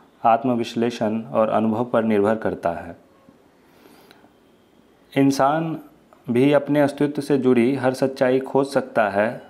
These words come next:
शर्त सिर्फ इतनी है कि उसे अपनी आत्मा की खान में गहराई से खुदाई करनी होगी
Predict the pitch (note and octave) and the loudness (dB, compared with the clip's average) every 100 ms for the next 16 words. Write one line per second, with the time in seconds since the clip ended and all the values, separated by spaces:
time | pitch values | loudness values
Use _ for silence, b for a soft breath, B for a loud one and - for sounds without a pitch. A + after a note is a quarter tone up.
0 | - - B2+ C3+ - C#3+ C3+ C3+ C3 C#3 | -14 0 2 0 -4 -2 0 -2 0 0
1 | B2+ A2+ B2 - B B B - A#2+ A#2+ | 2 0 0 -6 B B B -2 -2 2
2 | C3+ C3+ C3+ C3+ C3 A#2+ A2+ B2+ C3 C3+ | 2 2 2 0 0 0 2 2 0 0
3 | C3+ C3 B2+ B2+ A#2 A#2 A#2 G#2+ A2 A2+ | -2 0 0 2 0 0 0 0 2 0
4 | C3+ C3+ A2+ A2+ G#2 G#2+ A2 G#2+ G2 G2 | 0 -2 -2 -2 0 0 0 0 0 -2
5 | F#2+ F2 E2+ | -2 -4 -4